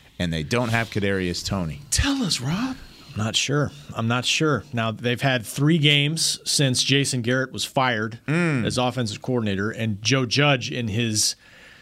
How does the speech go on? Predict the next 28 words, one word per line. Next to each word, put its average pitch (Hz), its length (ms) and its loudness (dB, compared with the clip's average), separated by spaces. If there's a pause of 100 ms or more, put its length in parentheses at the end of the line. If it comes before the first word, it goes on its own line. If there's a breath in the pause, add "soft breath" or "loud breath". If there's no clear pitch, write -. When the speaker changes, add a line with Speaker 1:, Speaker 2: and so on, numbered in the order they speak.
(380 loud breath)
Speaker 3:
statement, 147 720 0
said, 131 300 0
"We're 135 120 2
not 143 180 4
scoring 131 340 2
enough 113 200 -2
points." - 640 -2
Well, 117 280 0
in 120 60 -2
the 113 100 -2
three 147 220 2
games 139 400 2
since - 360 2
then, 117 460 0 (480 loud breath)
they 127 200 2
have 127 180 0
scored 131 800 2 (960 loud breath)
Speaker 2:
Add 95 220 0
it 113 40 0
up 120 140 2
real 120 140 0
quick 185 220 0
with 117 100 -2
that 117 120 4
Aggie 123 220 4
math. 127 460 2
Speaker 3:
thirteen, 180 800 4 (580 loud breath)
Speaker 2:
Nine, 120 220 4